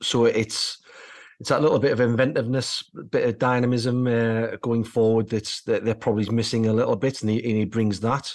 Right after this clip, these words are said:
And of course, that's the markets that they're, they're shopping in now. They, they probably could have had a lot more options than just Anthony Gordon, but it's, he's obviously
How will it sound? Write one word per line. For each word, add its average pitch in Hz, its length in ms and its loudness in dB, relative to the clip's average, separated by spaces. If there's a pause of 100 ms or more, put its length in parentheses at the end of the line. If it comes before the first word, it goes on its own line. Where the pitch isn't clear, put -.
(640)
And 104 80 0
of 95 120 -4
course, 110 340 0
that's - 360 -2 (920)
the 104 120 -2
markets 117 540 2
that 107 160 0
they're, 101 240 2
they're 101 160 -4
shopping 101 400 0
in 95 160 2
now. 101 200 2
They, 101 160 0
they 113 100 -4
probably 110 340 0
could 113 220 -2
have 101 140 -2
had 107 200 -2
a 107 80 0
lot 110 180 0
more 101 220 2
options 101 340 -4
than 95 160 -2
just 104 220 -4
Anthony 92 340 -2
Gordon, 110 360 0
but 98 140 -2
it's, - 280 -6 (920)
he's 110 160 0
obviously 117 580 4